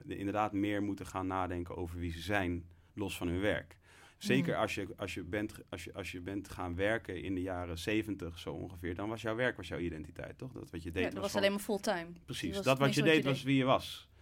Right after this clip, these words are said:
Speaker 1: Dus, eh, wie ben je? Ik ben die en die en ik werk daar en daar. Dat is, dat was het.
Speaker 2: Werkte je moeder ook?
Speaker 1: Mijn moeder werkte ook, ja. Aanvankelijk, eh,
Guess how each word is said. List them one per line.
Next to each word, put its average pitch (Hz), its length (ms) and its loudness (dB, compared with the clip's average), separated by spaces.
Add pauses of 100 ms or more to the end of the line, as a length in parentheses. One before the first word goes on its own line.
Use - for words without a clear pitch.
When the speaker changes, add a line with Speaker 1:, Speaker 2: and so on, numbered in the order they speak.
(200)
Speaker 1:
Dus, 110 180 -8
eh, 123 320 0
wie 117 160 4
ben 139 240 8
je? 160 240 6 (260)
Ik 104 140 -6
ben 113 400 2 (120)
die 113 240 4
en 101 100 4
die 135 240 6
en 123 140 0
ik 117 120 0
werk 107 260 6
daar 101 180 0
en 95 80 -2
daar. 87 180 0
Dat 113 160 2
is, 127 140 -6
dat 107 220 -2
was 117 160 2
het. 82 100 -8 (140)
Speaker 2:
Werkte 214 260 4
je 226 60 2
moeder 233 240 2
ook? 381 240 0 (380)
Speaker 1:
Mijn 113 160 2
moeder 113 200 8
werkte 110 260 2
ook, 87 220 -2
ja. 76 220 -2
Aanvankelijk, 98 720 0
eh, 90 300 -2